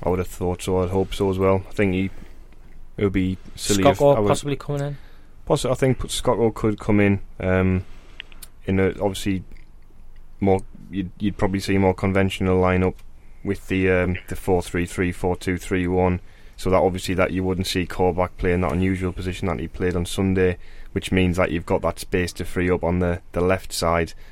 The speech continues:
Speaker 1: So you'd, I'd imagine it would be, could possibly be Scott Rowe, Borini and maybe Giaccherini if he wants to rest Johnson. And up,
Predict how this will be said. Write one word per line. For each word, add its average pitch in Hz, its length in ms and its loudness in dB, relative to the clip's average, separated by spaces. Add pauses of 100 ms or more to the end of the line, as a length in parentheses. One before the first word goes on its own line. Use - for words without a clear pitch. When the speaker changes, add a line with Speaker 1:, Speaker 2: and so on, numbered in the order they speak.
Speaker 1:
So - 120 -4
you'd, 87 120 2
I'd 92 160 2
imagine 92 380 2
it 90 60 2
would 82 140 2
be, 85 240 -4 (180)
could - 240 -2
possibly 90 420 -2
be 87 180 -2
Scott 82 340 -4
Rowe, 87 160 -2
Borini 87 420 -2
and 82 200 -2 (600)
maybe 90 260 2
Giaccherini 92 680 2
if 87 80 -8
he 95 60 -6
wants 95 240 0
to 98 80 -2
rest 95 220 0
Johnson. 95 540 0
And 85 200 -2 (120)
up, 87 100 -4